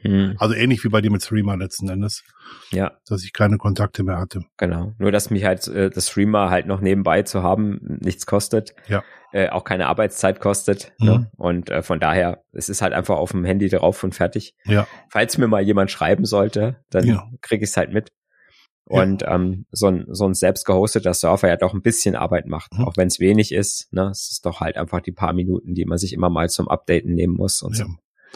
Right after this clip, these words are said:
Speaker 1: Pflegen.
Speaker 2: Äh, ähm, ich hab dir mal meine I D geschickt von Threema.
Speaker 1: Mhm.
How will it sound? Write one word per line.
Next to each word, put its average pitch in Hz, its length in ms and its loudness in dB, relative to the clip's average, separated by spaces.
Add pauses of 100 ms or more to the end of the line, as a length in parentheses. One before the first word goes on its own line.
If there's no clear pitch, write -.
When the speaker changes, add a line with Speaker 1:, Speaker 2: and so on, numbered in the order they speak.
(180)
Speaker 1:
Pflegen. 90 460 2 (420)
Speaker 2:
Äh, 131 60 -6
ähm, 110 840 -2
ich 113 100 -2
hab 147 80 0
dir 135 140 0
mal 127 100 4
meine 117 480 4
I 110 140 2
D 139 140 2
geschickt - 360 -2
von 139 180 0
Threema. 127 440 2
Speaker 1:
Mhm. 311 120 0